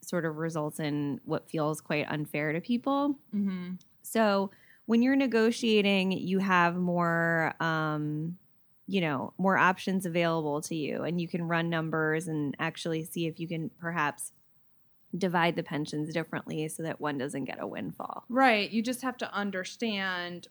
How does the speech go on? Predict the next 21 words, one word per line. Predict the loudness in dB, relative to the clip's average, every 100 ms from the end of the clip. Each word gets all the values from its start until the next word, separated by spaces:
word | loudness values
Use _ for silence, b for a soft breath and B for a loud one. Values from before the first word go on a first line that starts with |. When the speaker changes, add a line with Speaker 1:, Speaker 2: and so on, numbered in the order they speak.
| _
Speaker 2:
what | -2 -2 0
all | -4
the | -4 -8
pieces | -8 -10 -8 -6 -6 -6
are | -6 -4 -4 -6 -8
of | -8
that | -8 -8
puzzle. | -6 -6 -4 -4
And | -4
I | -4
think | -4 -2
sometimes | -2 0 0 -2
people | -6
don't | -6 -6
even | -6 -8 -10
really | -8 -8 -6
understand | -8 -8 -10 -10 -6
them | -8 -8 -16 _ _ _
themselves. | -12 -12 -8 -4 -2 -4 -8 _ _
Speaker 1:
Correct. | -2 0 0
Speaker 2:
Um, | 2 4 4 6 6 6 4 4